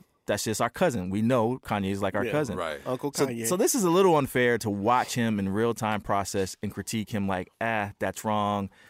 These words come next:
Speaker 1: that's right."
Speaker 2: Yeah, and the "I see, I knew it"-ness of it.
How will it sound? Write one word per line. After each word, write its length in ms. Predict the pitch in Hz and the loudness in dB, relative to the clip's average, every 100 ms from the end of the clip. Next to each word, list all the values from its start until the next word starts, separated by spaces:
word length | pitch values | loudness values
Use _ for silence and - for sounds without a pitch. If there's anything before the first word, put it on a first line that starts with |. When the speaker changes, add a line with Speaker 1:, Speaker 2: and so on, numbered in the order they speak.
| - | -6
Speaker 1:
that's 240 | 95 - | -6 -2
right." 460 | 107 104 104 101 - | 0 2 2 0 -2
Speaker 2:
Yeah, 260 | 180 156 127 | 0 0 0
and 180 | 165 151 | 0 0
the 100 | 139 | 2
"I 260 | 127 139 120 | 2 0 -2
see, 240 | - 175 | -4 0
I 120 | 139 127 | 2 2
knew 240 | 139 135 | 2 0
it"-ness 480 | 113 - 120 110 - | 0 -4 -6 -6 -6
of 200 | 113 104 | -8 -8
it. 160 | 90 | -14